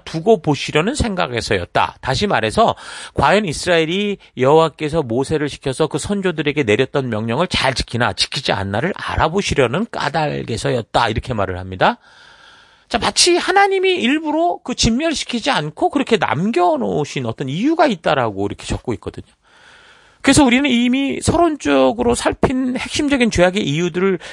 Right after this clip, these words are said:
기억해 하면서 이 본문들을 읽어가야 바르게 이제 그 이게 뭘 말하는 건가를 알 수 있어요.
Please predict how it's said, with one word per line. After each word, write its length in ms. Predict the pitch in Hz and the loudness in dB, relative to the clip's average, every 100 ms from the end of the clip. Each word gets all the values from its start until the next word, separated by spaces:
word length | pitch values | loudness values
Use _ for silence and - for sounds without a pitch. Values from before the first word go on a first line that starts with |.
| - | -20
기억해 840 | - - 190 240 - - - 320 330 - | -8 2 4 4 0 -10 -2 -2 -2 -6
하면서 800 | - 320 311 262 247 294 359 - - - | -2 2 4 4 4 6 4 2 -6 -6
이 140 | 190 | -2
본문들을 560 | - 175 170 165 156 131 | 2 2 0 -4 -4 -2
읽어가야 340 | 127 131 160 | 2 4 4
바르게 440 | - 117 143 147 131 | 2 -2 0 2 2
이제 300 | 113 113 110 | 0 -2 -4
그 200 | - 120 | -2 -2
이게 220 | 143 139 | 0 0
뭘 200 | 123 151 | 4 4
말하는 440 | 190 170 131 117 104 | 4 0 0 -2 -4
건가를 340 | 101 98 123 | -4 -2 -2
알 100 | 98 | -4
수 120 | - | -6
있어요. 440 | 113 - 123 180 | -6 -2 2 2